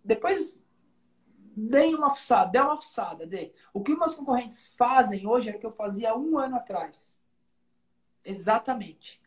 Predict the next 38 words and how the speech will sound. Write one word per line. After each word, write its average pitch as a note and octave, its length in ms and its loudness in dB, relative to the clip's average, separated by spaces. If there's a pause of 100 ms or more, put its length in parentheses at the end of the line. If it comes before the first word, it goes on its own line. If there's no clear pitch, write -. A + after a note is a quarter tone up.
(120)
Hoje A3+ 360 8
eu G3+ 40 -2
já G#3+ 120 -2
faço A3 340 0
uma G#3 180 -6
coisa A3+ 400 0
que - 100 -20
talvez A#3+ 300 0
eles B3+ 220 -8
possam C#4 420 -2
vir A#3 140 -6
a A3 80 -2
buscar B3 500 -6
e - 40 -10
fazer A#3+ 440 -6 (420)
daqui A3 300 0
a D#4 40 0
um D4 140 -2
ano, F#3+ 240 -2 (380)
que A#3 100 -2
eu A3 80 2
já A3 140 2
vou A3+ 120 -4
tá A#3 140 -2 (120)
outra A3 280 0
coisa A3 220 -4
fazendo, A3 320 -2
porque A3 160 -12
eu B3 60 -6
tô B3+ 80 -12
fazendo A3+ 360 -6
igual G#3+ 380 2
a A#3+ 60 2
galera A3 360 0
de - 120 -10
fora - 360 2
tá - 120 -20
fazendo. D3+ 380 -16